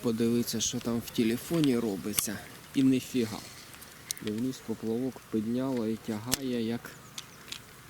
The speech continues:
як не знаю що. Оп, от зараза, треба п'ятиметровку брати. Ще й запуталося. Позор.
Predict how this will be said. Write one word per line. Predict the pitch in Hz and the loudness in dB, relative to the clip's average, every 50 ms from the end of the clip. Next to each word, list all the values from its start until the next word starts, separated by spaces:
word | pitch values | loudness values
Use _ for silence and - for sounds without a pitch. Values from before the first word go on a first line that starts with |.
| - - - - - - - - - - - - - - - - - | -20 -20 -20 -20 -20 -20 -20 -20 -20 -20 -20 -20 -20 -20 -20 -16 -10
як | - - 104 - - | -8 -8 -8 -4 -2
не | 117 117 113 | 0 0 0
знаю | 113 117 127 131 131 131 127 120 117 | 0 0 0 0 0 0 0 0 -2
що. | 117 - - - - 98 - - - | -2 -2 -2 -2 -4 -6 -10 -8 -6
Оп, | 170 170 - - - - - - - - - - - - - 131 127 151 | -4 -4 -4 -6 -10 -12 -10 -10 -10 -10 -12 -12 -14 -12 -12 -8 -8 -6
от | 147 143 131 | -4 -4 -2
зараза, | 123 135 131 110 87 73 95 110 117 | -2 -2 -2 -2 -4 -6 -6 -8 -8
треба | 117 117 117 120 117 | -6 -6 -6 -6 -6
п'ятиметровку | - - 117 - - - 123 123 123 - 120 107 95 98 - - - 117 113 - | -6 -8 -2 0 0 0 2 -2 -6 -6 -6 -6 -6 -8 -8 -10 -10 -10 -10 -8
брати. | - 95 - - - - - - - - - - - - - - - - - - - - - - - - - - - - - - - - - - - - - - - - - | -8 -8 -8 -8 -8 -10 -10 -12 -18 -18 -18 -16 -16 -16 -16 -16 -16 -18 -18 -20 -18 -18 -18 -18 -18 -18 -20 -20 -20 -20 -20 -20 -20 -20 -20 -20 -20 -20 -20 -18 -18 -14 -8
Ще | - - - 131 | -6 -4 0 2
й | 139 135 | 2 2
запуталося. | 120 127 131 - - - 95 - - - 78 71 69 - - - - - - - - - - - - - - - - | 2 0 0 -2 -4 -10 -12 -10 -10 -10 -10 -8 -6 -4 -4 -4 -4 -4 -8 -14 -16 -16 -16 -18 -18 -18 -18 -12 -8
Позор. | 110 113 104 - - | -6 -6 -6 -6 -6